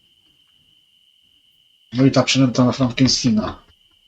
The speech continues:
Chyba się przestawię z tym moim kajakiem.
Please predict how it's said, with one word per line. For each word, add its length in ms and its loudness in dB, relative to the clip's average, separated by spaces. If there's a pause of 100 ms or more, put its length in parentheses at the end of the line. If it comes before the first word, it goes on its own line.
(4000)
Chyba 260 -12
się 120 -4
przestawię 540 -4
z 80 -2
tym 260 -12
moim 220 -8
kajakiem. 540 -4